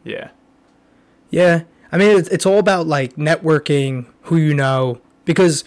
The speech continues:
Speaker 2: I mean, let's say you developed relationships in Germany when you were there, and you knew people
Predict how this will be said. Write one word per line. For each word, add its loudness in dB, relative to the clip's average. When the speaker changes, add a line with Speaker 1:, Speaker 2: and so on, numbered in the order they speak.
Speaker 2:
I -2
mean, 4
let's 0
say 4
you 0
developed 0
relationships -4
in -2
Germany -2
when -4
you -2
were 0
there, -2
and -4
you -4
knew 4
people -2